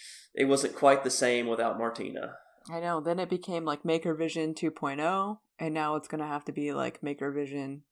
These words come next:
Speaker 2: two point five or three point oh, something like that. The next revamp.
Speaker 1: Yep. You're gonna have to get a whole new outro. <laughs> Martina will, Martina will do the outro this time.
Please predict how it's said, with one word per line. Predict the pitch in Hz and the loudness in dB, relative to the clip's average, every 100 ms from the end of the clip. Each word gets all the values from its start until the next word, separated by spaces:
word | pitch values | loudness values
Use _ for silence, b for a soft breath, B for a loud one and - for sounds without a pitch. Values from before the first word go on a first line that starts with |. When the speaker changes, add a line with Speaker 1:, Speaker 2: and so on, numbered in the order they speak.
| _ _ - | _ _ -20
Speaker 2:
two | - 156 | -12 -8
point | 151 127 - | -6 -8 -4
five | 143 147 156 156 | -2 -2 -4 -8
or | 160 - _ _ - | -12 -16 _ _ -4
three | 156 | -4
point | 156 160 156 | -2 -6 -6
oh, | 160 | -10
something | - 151 160 | -8 -8 -8
like | 151 147 | -10 -8
that. | 151 156 - B B B _ | -6 -6 -10 B B B _
The | 151 | -2
next | 151 147 - | -2 -2 -6
revamp. | 160 151 151 156 156 - - _ _ _ _ _ _ _ _ _ _ _ - | 0 2 4 2 0 -4 -14 _ _ _ _ _ _ _ _ _ _ _ -20
Speaker 1:
Yep. | 120 117 - _ _ _ _ - - - | -16 -14 -16 _ _ _ _ -18 -16 -6
You're | 139 | -2
gonna | 240 | 0
have | 233 | 2
to | |
get | 151 | 4
a | 127 | 6
whole | 143 156 | 6 4
new | 165 | 4
outro. | 143 175 - - 587 | 2 0 -2 -4 -2
<laughs> | 160 - - - - - - - - - - - - - - - - - - _ _ _ _ _ _ - _ _ _ _ B B B - | -2 -4 -8 -10 -14 -18 -18 -18 -16 -18 -18 -8 -6 -6 -6 -6 -2 -2 -2 _ _ _ _ _ _ -20 _ _ _ _ B B B 6
Martina | 147 147 202 254 | 8 8 8 8
will, | 143 120 | 8 8
Martina | 127 139 143 156 | 8 8 6 4
will | 127 | 4
do | 120 | 2
the | 110 | 2
outro | 110 107 113 110 | 2 2 0 -2
this | 110 | -4
time. | - 117 113 | -4 -6 -6